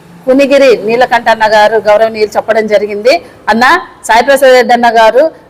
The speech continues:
గతంలో విశ్వ హిందూ పరిషత్ వాళ్ళు ఇలాంటి ప్రోగ్రామ్స్ నిర్వహించేవారు, మరి దీనికి వీళ్ళు ఎందుకు, ఆ, అడుగుతున్నారు అని అడగడం జరిగింది. అంటే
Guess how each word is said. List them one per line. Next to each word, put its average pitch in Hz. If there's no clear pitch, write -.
గతంలో 277
విశ్వ 254
హిందూ 247
పరిషత్ 233
వాళ్ళు 233
ఇలాంటి 214
ప్రోగ్రామ్స్ 226
నిర్వహించేవారు, 233
మరి 262
దీనికి 262
వీళ్ళు 262
ఎందుకు, 262
ఆ, 226
అడుగుతున్నారు 254
అని 233
అడగడం 220
జరిగింది. 202
అంటే 226